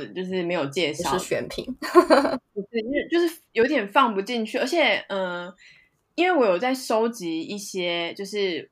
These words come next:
Speaker 1: 我住过的旅店，可能未来又可以有一个什么样的企划，或者是分享在我的个人网页里面。其实我的个人网页有想要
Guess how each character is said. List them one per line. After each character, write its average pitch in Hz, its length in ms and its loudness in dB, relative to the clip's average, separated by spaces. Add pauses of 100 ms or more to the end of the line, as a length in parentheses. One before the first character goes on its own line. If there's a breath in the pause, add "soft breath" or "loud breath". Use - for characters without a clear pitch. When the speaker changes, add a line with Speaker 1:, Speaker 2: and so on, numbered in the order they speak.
(140)
Speaker 1:
我 156 120 -10
住 196 260 -8
过 196 160 0
的 160 120 -2
旅 135 280 -12
店， 147 320 -6
可 - 120 -6
能 190 160 2
未 285 120 10
来 190 160 6
又 208 140 4
可 196 200 -2
以 180 100 2
有 147 100 0
一 151 100 -2
个 165 80 -4
什 185 140 -8
么 117 120 -10
样 160 120 -4
的 143 80 -8
企 151 320 -8
划， 160 240 -4
或 165 140 -8
者 117 120 -12
是 147 400 -6
分 170 140 -8
享 143 140 -8
在 156 140 -4
我 123 120 -10
的 113 200 -12
个 180 120 -6
人 120 180 -8
网 131 180 -12
页 147 160 -10
里 - 140 -16
面。 175 160 -14
其 196 160 -10
实 269 160 -2
我 277 140 2
的 180 80 -2
个 262 160 0
人 185 160 0
网 160 160 -4
页 190 100 -4
有 151 160 -6
想 156 220 -8
要 156 240 -8